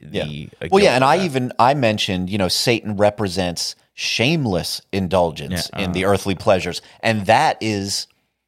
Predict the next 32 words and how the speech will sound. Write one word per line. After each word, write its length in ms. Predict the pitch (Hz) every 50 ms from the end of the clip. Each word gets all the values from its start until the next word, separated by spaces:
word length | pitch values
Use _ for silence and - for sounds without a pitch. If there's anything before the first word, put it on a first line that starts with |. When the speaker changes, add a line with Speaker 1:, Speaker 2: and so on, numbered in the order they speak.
| _ _ _ _ -
Speaker 2:
I 120 | 107 113
think, 240 | 123 - 135 117 101
an 80 | 117 98
important 460 | 95 90 80 - - 135 113 67 -
part 180 | - - 135 123
of 60 | 90
it. 180 | 85 85 98 104
There, 160 | 120 127 107
there 140 | 113 127 135
might 260 | 135 127 127 123 -
be 140 | - 104 104
a 60 | 92
certain 480 | - - 135 120 95 - 95 95 90 - - - _ _ _ _ -
connotation 720 | - 135 135 123 107 101 - - 117 110 107 - - 98
that 140 | 92 90 -
people 240 | 104 101 87 90 87
attach 400 | 82 - 107 95 90 90 - -
to 100 | - 92
the 160 | 90 87 82
idea 320 | 80 85 82 85 82 78
of 100 | 73 73
shameless. 760 | - - - - 90 107 113 98 78 71 65 - - - - - - - - - - - _
But 420 | - 113 123 120 107 101 - - -
what 180 | 101 101 101 92
I 160 | 101 147 185
mean 260 | 160 117 98 90 90
by 200 | 82 90 87 87
it 100 | 90 80
is 140 | 92 87 80
literally 580 | 85 107 135 156 139 110 92 87 87 85 80 - _ _ _ _ _
without 500 | 87 92 107 107 90 98 90 92 - -
shame, 540 | - - - 117 139 120 78 60 - -